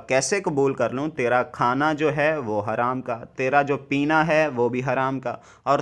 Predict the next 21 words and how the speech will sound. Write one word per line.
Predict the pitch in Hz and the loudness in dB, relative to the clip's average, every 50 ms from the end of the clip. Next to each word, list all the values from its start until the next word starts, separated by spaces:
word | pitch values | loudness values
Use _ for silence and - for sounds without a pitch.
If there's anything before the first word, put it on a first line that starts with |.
| 151 - | 0 0
तेरा | 156 151 160 165 165 | 0 2 4 2 2
जो | 151 160 156 151 156 - - | 4 2 0 0 0 -2 2
पहनना | 165 160 151 170 196 190 196 190 180 156 123 | 2 2 2 0 -4 -2 0 2 4 4 4
है | 127 107 90 - - - | 2 -2 -6 -6 -8 -14
वो | 95 98 92 90 | -8 -6 -6 -4
भी | 110 117 | -4 -4
हराम | 113 123 113 117 113 120 120 | -4 -2 -2 -2 -2 -2 -4
के | 120 127 127 | -6 -6 -4
माल | 123 123 120 120 | -2 -2 -2 -2
के | 120 131 131 127 - _ _ - _ _ _ _ _ _ _ _ _ _ _ _ - | -2 -6 -8 -10 -12 _ _ -20 _ _ _ _ _ _ _ _ _ _ _ _ -14
कमाए | - 127 131 131 139 | -8 -2 0 0 0
हुए | 139 135 135 127 127 - - | 0 0 -2 -4 -6 -4 -2
पैसों | 127 123 123 - 143 127 | -2 -2 -2 -4 -6 -2
का | 143 139 | -2 0
लिया | 135 131 131 139 139 | 0 0 0 0 0
हुआ | 127 117 | 0 -2
है।" | 110 - - _ - - - - - - _ _ - | -4 -8 -14 _ -20 -20 -20 -20 -20 -20 _ _ -4
तो | 127 | 0
बहरहाल | 123 147 160 160 156 139 113 113 110 117 - - _ _ _ _ _ - | 4 4 4 6 4 4 4 2 2 -2 -6 -14 _ _ _ _ _ -8
हलाल | - 123 123 123 123 127 139 151 151 156 156 147 135 123 | -6 -2 0 2 4 4 6 4 4 2 0 0 -2 -2
माल | 120 120 120 123 131 135 143 143 147 139 | 0 2 2 4 4 4 2 2 0 -4